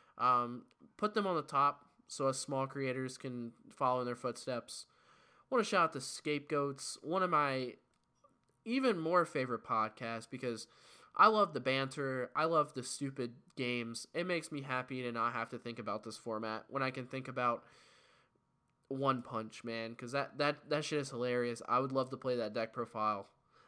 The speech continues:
I actually am thinking about playing it, so, um, if, if you ever he-, hear Emerson, I guess, talk about One Punch, just tell him that I love the deck.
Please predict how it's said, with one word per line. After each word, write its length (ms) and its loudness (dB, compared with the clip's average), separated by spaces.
I 140 4
actually 260 0
am 140 -2
thinking 240 -6
about 200 -4
playing 280 -6
it, 180 -12
so, 300 -4
um, 360 0
if, 300 -8
if 60 -8
you 80 4
ever 380 0
he-, 80 -10
hear 400 -2
Emerson, 420 -2
I 100 -4
guess, 200 -6
talk 220 0
about 260 -2
One 160 -6
Punch, 360 -12
just 140 -18
tell 180 -4
him 120 -8
that 180 -10
I 120 0
love 260 -4
the 60 -10
deck. 280 -8